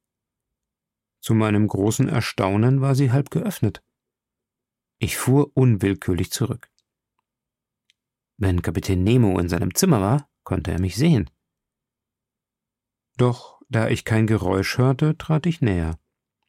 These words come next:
Das Zimmer war leer. Ich drückte die Tür auf, tat einige Schritte hinein.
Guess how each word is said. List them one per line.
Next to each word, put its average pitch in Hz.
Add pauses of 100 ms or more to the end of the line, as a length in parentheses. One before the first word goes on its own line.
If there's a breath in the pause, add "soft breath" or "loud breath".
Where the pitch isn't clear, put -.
(1080)
Das -
Zimmer 85
war 113
leer. 80 (1200)
Ich 123
drückte 165
die 123
Tür 147
auf, 101 (380)
tat 131
einige 123
Schritte 123
hinein. 120